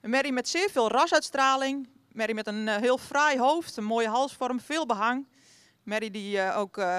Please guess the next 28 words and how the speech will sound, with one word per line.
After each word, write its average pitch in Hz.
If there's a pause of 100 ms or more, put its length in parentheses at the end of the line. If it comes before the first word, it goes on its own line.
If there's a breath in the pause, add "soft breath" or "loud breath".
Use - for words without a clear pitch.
(160)
een 185
sierlijke 220
beleiding 294
heeft. 294 (600 soft breath)
Wat 240
bouw 339
betreft, 262
eh, 202 (100)
zou 247
de 226
merrie, 208
eh, 180 (260)
iets 330
meer 294
lengte 294
in 254
het 254
voorbeen 339
mogen 269
hebben. 233
Ook 294
de, 208 (460)
eh, 180 (360)
bovenlijn 277
zou 254
iets 247
sterker 226
mogen. 202